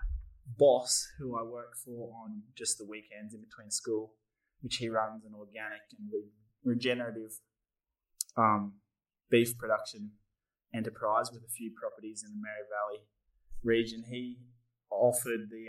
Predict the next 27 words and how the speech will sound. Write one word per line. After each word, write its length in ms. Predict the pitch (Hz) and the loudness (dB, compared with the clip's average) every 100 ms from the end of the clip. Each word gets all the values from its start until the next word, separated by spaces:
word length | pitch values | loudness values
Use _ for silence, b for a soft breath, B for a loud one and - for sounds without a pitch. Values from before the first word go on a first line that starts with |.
| 107 | -6
um, 180 | 104 104 _ _ _ _ _ _ _ _ - - | -6 -12 _ _ _ _ _ _ _ _ -10 6
the 80 | 139 | 12
opportunity 600 | 135 127 - 131 123 123 123 | 12 10 0 0 0 -2 0
to 340 | - 120 113 113 - - _ _ - | 2 0 -2 -8 -18 -18 _ _ -6
use 480 | 139 143 143 135 127 | 0 2 2 2 0
the 80 | 127 | 0
Mary 340 | 131 131 123 | 0 -2 -2
Valley 400 | 123 123 123 123 _ _ _ _ | 0 0 -2 -10 _ _ _ _
Rattler 540 | 120 120 120 123 113 104 - _ _ _ _ _ - | 4 4 4 -4 -4 -6 -12 _ _ _ _ _ 6
rail 300 | 117 120 117 | 8 8 6
corridor, 480 | 113 113 113 127 | -4 -10 -2 0
so 160 | 165 - | 2 0
the 180 | 107 - 113 | -4 -16 -10
area 300 | 117 117 110 - - - _ _ _ _ | -10 -4 -4 -4 -10 -20 _ _ _ _
alongside 760 | 123 117 113 117 - 120 117 113 | 4 4 4 2 2 2 -6 -4
the, 100 | 113 | -4
uh, 440 | 104 - 110 104 - _ - | -4 -4 -4 -4 -8 _ -2
train 260 | 127 127 | 4 4
track, 300 | 131 175 - | 4 0 -2
which 180 | 127 - | -6 -8
is, 300 | 107 101 - - _ _ _ _ | -10 -14 -16 -18 _ _ _ _
the 80 | 127 | 6
Mary 220 | 123 120 | 8 6
Valley 180 | 117 113 | 2 -6
Rattler 320 | 113 - 117 | -10 -14 -12
is 140 | 110 | -6
a 160 | - - | -4 -4